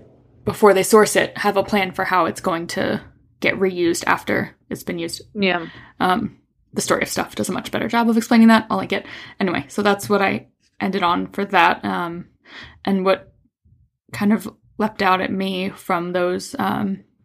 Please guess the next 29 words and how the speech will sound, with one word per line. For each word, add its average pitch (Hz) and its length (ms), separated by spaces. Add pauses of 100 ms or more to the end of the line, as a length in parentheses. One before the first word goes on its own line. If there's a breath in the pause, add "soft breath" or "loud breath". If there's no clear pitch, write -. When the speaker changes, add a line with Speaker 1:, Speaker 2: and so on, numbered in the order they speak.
(600)
Speaker 1:
this 202 140
project 196 360
drawdown, 202 520 (160)
that - 300
the 220 380 (120)
actions 208 320
on 196 80
that 202 100
website, 254 420 (380 loud breath)
the 202 80
wind 202 180
and 202 120
solar 190 240
energy. 185 420
So, 196 480
Speaker 2:
Mm-hmm. 196 280 (720 loud breath)
Speaker 1:
which 220 180
is 214 140
great 202 280
if 196 140
you 202 140
live 196 180
somewhere 190 400
and 196 120
have 185 180
control 180 380
of, 180 160
like, - 280 (1120)
the, 185 500